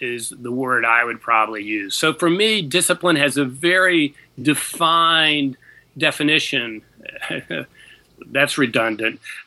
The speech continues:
compared to maybe what other people would, uh, use as the word discipline. It is a, a returning to that which I think is most, that I've discovered that is more, most crucial for life.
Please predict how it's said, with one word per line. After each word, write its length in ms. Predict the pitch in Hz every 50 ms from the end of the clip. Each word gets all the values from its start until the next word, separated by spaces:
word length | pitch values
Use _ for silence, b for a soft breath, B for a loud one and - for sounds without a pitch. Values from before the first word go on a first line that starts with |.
| - -
compared 460 | - 175 170 - 170 180 170 165 143
to 60 | - 156
maybe 280 | 165 160 160 147 147 147
what 300 | 139 131 151 151 151 160 156 -
other 320 | 160 160 156 160 151 147
people 680 | 123 - - 143 131 123 - 135 120 113 107 107 - -
would, 440 | - 131 127 127 127 123 120 110 - -
uh, 240 | 127 127 120 117 117 117
use 380 | 117 131 147 143 139 135 123
as 200 | 131 123 113 -
the 80 | - 131
word 320 | 123 123 123 120 117 110
discipline. 580 | 107 127 117 - - - - - 117 98 98 -
It 260 | - 131 135 147 151
is 420 | 147 147 147 139 139 135 127 - - b b b b b b b b -
a, 40 |
a 720 | 147 143 143 143 - 143 139 139 139 139 135 135 131 127 - _ _ _ _ _ _ - _ -
returning 760 | 143 143 139 - - - 196 190 196 190 190 185 180 175 -
to 280 | - - 165 151 147 139
that 440 | 127 151 156 160 160 160 - - 170
which 280 | 151 147 151 - - -
I 220 | - 151 147 151 151
think 380 | 147 - 156 156 156 147 -
is 400 | - 139 135 131 123 - - - -
most, 560 | - 135 135 147 147 147 147 135 - - - - _ _ _ _ _ _ _ _ _ _ _ _ _ _ _ _ _ -
that 100 | - 143
I've 300 | 139 143 147 151 143 135
discovered 600 | 131 143 127 - - - 160 156 156 143 151 143 131
that 140 | 139 135
is 160 | 135 127 - -
more, 280 | 143 143 143 143 147
most 320 | - 156 147 139 - - -
crucial 520 | - - 190 196 160 - - 147 139 127
for 240 | - - 135 120 123
life. 440 | 127 139 143 127 113 107 - -